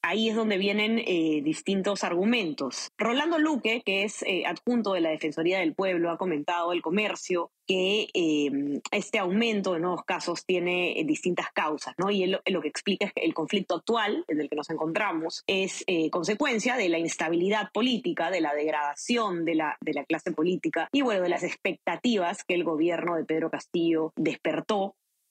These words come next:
y que no se pudieron ver, eh, satisfechas.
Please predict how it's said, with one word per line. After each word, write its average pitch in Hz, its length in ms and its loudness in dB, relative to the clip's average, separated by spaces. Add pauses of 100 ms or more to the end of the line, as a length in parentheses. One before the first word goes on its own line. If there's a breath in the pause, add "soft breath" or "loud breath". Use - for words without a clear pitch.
(120)
y 185 100 2
que 165 140 0
no 180 280 0
se - 300 -2
pudieron 160 480 4
ver, 160 400 0
eh, 131 760 0
satisfechas. - 840 -2